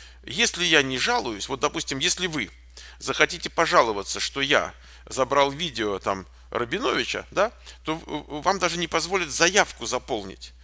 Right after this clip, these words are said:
Это только если вы сами тот самый Рабинович. Вот вы как Рабинович можете сказать: "Портнов мое видео взял".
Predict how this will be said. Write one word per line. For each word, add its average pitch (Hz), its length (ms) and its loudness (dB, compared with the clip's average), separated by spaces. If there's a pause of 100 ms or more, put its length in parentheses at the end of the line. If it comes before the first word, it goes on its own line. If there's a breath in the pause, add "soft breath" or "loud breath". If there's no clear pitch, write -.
(220 loud breath)
Это - 180 -6
только 214 360 0
если 160 260 2
вы 160 120 0
сами 113 300 6
тот 120 180 -6
самый 110 300 2
Рабинович. 120 540 -2
Вот 127 120 -6
вы 147 120 -4
как - 180 2
Рабинович 160 480 0
можете 156 240 -4
сказать: 143 260 0
"Портнов 165 360 0
мое 180 200 2
видео 123 280 -4
взял". 107 320 -4